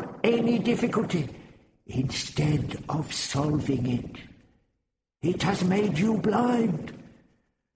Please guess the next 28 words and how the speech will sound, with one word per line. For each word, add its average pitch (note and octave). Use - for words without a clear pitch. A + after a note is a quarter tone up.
but G#2
we D3
slaves E3
are -
not -
blind. D3
When G3+
we A3
had G3
our G3+
wings G3+
clipped -
or D3
taken G3+
from G3
us, -
we A#3
were B3
forced -
to G3
use A#3
our G3+
brains G#3
to F3+
think. F#3
For A2+
that D#3
lesson, E3